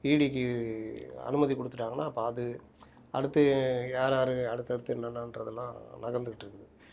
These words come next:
இப்ப இவ்வளோ பிரச்சனைக்கு நடுவுல இப்ப அவங்க உள்கட்சிக்குள்ளேயும் பிரச்சனை. இந்த இன்னைக்கு கூட பார்த்தீங்கன்னா, நேருவை முற்றுகையிட்டு மாநகர செயலாளரை மாத்தணும்னு கேரோ பண்றாங்க. ஒரு மூத்த அமைச்சரே கேரோ பண்றாங்கன்னா, எந்த அளவுக்கு உள்கட்சி பிரச்சனை இருக்குது பாருங்க.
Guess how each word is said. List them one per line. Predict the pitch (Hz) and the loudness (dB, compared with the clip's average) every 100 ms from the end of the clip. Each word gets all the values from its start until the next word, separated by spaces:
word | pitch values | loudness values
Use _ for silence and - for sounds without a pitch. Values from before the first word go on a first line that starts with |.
| - - | -20 0
இப்ப | 156 | 6
இவ்வளோ | 151 175 180 | 8 10 8
பிரச்சனைக்கு | 170 170 202 185 | 8 6 6 6
நடுவுல | 165 160 165 | 8 8 8
இப்ப | 175 147 | 6 6
அவங்க | 139 131 131 | 6 4 2
உள்கட்சிக்குள்ளேயும் | 160 165 151 135 131 139 | 6 6 6 4 4 4
பிரச்சனை. | 131 120 - 110 | 2 0 -2 -4
இந்த | 120 | -4
இன்னைக்கு | 123 127 | 0 2
கூட | 135 | 2
பார்த்தீங்கன்னா, | 135 131 127 139 | 4 4 2 0
நேருவை | 135 131 135 127 117 | 2 4 4 2 -2
முற்றுகையிட்டு | 113 117 123 117 110 147 202 - - - - - _ - | -6 -8 -6 -6 -4 -4 -4 -8 -20 -20 -20 -20 _ 0
மாநகர | 143 151 143 135 - | 6 8 10 8 6
செயலாளரை | 131 131 127 120 | 4 4 2 0
மாத்தணும்னு | 117 131 131 135 135 | 2 2 2 -2 0
கேரோ | 127 127 | 2 2
பண்றாங்க. | 120 110 101 98 - _ _ | 2 -4 -8 -10 -14 _ _
ஒரு | - 120 139 | -10 -6 2
மூத்த | 151 160 | 6 8
அமைச்சரே | 151 151 160 | 8 8 6
கேரோ | 151 147 156 | 8 8 6
பண்றாங்கன்னா, | 147 135 139 147 202 - - - - - - | 4 4 4 4 0 -2 -12 -20 -20 -8 4
எந்த | 139 165 165 | 8 12 12
அளவுக்கு | 175 175 180 165 156 151 | 12 12 10 8 10 8
உள்கட்சி | 156 156 - | 6 4 4
பிரச்சனை | 131 127 127 | 0 2 2
இருக்குது | 117 113 | 0 -2
பாருங்க. | 110 104 | -6 -6